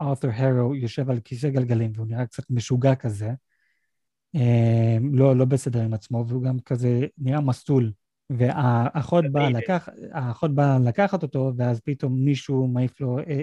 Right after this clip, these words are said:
Speaker 1: מעיף לה את היד, והוא לובש כפפות, והוא אומר שאני אקח אותה, והוא מדבר בספרדית, שזה מוזר שהוא מדבר בספרדית שהם,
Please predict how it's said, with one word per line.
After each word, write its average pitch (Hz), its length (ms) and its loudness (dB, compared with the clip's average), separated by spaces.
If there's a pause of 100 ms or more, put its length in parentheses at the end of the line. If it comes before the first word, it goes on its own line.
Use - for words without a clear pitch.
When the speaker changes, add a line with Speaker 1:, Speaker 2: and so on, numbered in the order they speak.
Speaker 1:
מעיף 131 240 0
לה 135 60 -4
את - 80 -8
היד, 185 340 2 (760)
והוא 120 380 0
לובש 127 260 0
כפפות, 175 460 -4
והוא 131 300 2
אומר 135 360 4
שאני 139 580 2
אקח 139 240 2
אותה, 127 200 -2
והוא 117 100 0
מדבר 147 260 6
בספרדית, 127 680 2 (1040)
שזה 123 300 -2
מוזר 131 460 0
שהוא 139 160 -6
מדבר 131 260 -2
בספרדית 127 760 -2
שהם, 127 300 -4